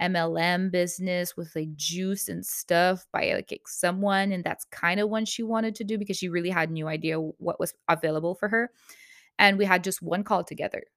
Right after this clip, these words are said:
where I blew her mind. I told her she could do the fuck she wanted. We created a plan, we created an offer, we created everything together.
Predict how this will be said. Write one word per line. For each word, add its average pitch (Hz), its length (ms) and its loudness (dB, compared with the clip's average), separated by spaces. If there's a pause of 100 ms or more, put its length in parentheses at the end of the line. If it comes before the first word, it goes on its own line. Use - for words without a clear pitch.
(240)
where 165 360 2
I 156 140 2
blew 165 260 -2
her 247 140 4
mind. 170 480 2 (400)
I 175 60 -2
told 180 260 0
her 220 80 4
she 214 140 -4
could 220 100 0
do 220 60 2
the 208 120 0
fuck 196 220 0
she - 160 -4
wanted. 170 540 -4 (280)
We 165 220 -4 (140)
created 190 480 4
a 254 80 4
plan, 170 480 0
we 165 80 -4
created 190 580 0
an 247 100 4
offer, 165 440 2
we 165 100 -4
created 233 460 2
everything 196 340 2
together. 160 540 -4